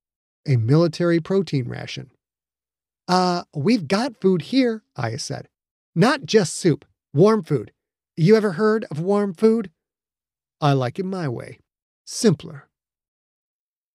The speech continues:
Fanaka opened the packet and took a bite from the pale gray bar inside. She poured canteen water into the cup.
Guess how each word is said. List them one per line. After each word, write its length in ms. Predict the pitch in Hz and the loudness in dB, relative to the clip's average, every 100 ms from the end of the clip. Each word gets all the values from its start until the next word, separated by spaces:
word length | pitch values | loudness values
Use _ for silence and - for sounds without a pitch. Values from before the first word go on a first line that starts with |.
| _ _ | _ _
Fanaka 420 | 156 156 151 - | 4 6 6 0
opened 280 | 147 160 190 | -4 -4 -2
the 80 | 180 | -4
packet 400 | 160 151 156 - _ _ _ - | 0 -2 -2 -8 _ _ _ -2
and 100 | 143 | 2
took 180 | 165 165 | 2 2
a 40 | |
bite 320 | 131 147 156 | 2 2 2
from 140 | - 160 | 0 -2
the 80 | 156 | -2
pale 320 | 139 131 135 | -4 -2 -2
gray 240 | 127 127 | 0 -2
bar 260 | 123 127 120 | -4 -10 -12
inside. 520 | - - 117 - - _ _ _ _ _ _ _ _ | -12 -10 -12 -14 -20 _ _ _ _ _ _ _ _
She 180 | - 135 | 2 2
poured 340 | - 151 147 | 4 4 4
canteen 540 | - 143 131 - 170 127 | 4 2 2 2 2 2
water 280 | 104 113 123 | -2 -6 -4
into 180 | 123 | -4
the 100 | 127 | -6
cup. 280 | 131 113 _ | -8 -10 _